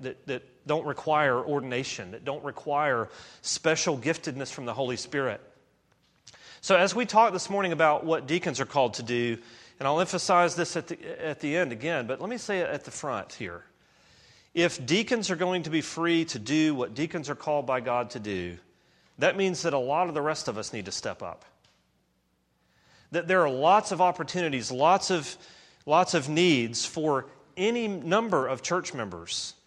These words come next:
to see and meet and enter into. Things that don't require you to be set apart as an elder or a deacon. And so we need to be, all of us as members of Redeemer, sure that we're keeping deacons freed up to focus on the things that we'll talk about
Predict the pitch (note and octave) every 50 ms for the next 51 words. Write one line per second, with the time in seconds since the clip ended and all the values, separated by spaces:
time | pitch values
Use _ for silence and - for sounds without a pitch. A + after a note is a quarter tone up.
0 | _ - - C#3+ - - - - F3 F3 F3+ F3 E3+ E3 D#3 B2 A#2+ A#2 A#2 C#3
1 | D3+ B2 G2 - - - - - _ _ _ _ _ _ _ _ - A2+ A2+ C3+
2 | C#3+ D3+ D3 D3 D3+ D3 B2+ - - F#2+ F2 - _ _ _ _ _ _ _ _
3 | _ _ _ _ _ - _ _ _ _ _ _ _ _ _ _ - F#3 A3 G3+
4 | A3+ G#3+ F#3+ G#3 G#3+ G3+ G3 G3 - - G3 F#3+ G3+ A3+ G#3+ F#3+ E3 D3+ C#3 C#3
5 | C3 C#3+ C#3 - - F3 D#3 - - - F#3 F3+ D#3+ A2+ - C3 C#3 C3 - C#3+
6 | C3+ D3+ D#3+ E3 C#3 A2+ G2 F2 - - - - - _ _ _ - C3+ B2+ B2+
7 | A2 C3 D#3 F3 E3 - B2+ F#2+ E2+ - - _ _ _ _ - - G2+ - -
8 | E3 D#3+ D3+ D3 D#3+ F3 G#3+ A#3 G3 F3 F#3 G#3 F3+ - - C#3+ B2+ C3+ B2+ B2+
9 | C3 F3+ A3 A#3 G3+ C3+ B2+ A#2+ A2+ - C#3+ B2 G2 D3 D3 E3+ F#3+ F3+ D3 A2+
10 | C#3 B2+ A#2+ B2+ A#2 B2 D3+ F3 E3 B2+ G#2 G2 F#2 - - - - - - _
11 | _ _ _ - - - - F3 G3 G#3 F#3 D#3 C3 A2+ C#3+ D3+ D3+ C#3+ - -
12 | F#3+ F#3+ - - D#3 C3+ C3 A2 A#2+ D3 F3 - - C3+ A#2 - - - D3+ D#3
13 | D#3+ D#3+ D3+ D3+ - - C#3 B2 - - D#3 D#3 - C#3 - - C#3 B2 A2+ -
14 | - D3+ C#3+ C#3+ B2 - C3 A#2+ B2+ A#2+ - - D3+ D#3 D3+ D3+ A#2+ B2 A2+ A2
15 | A2 -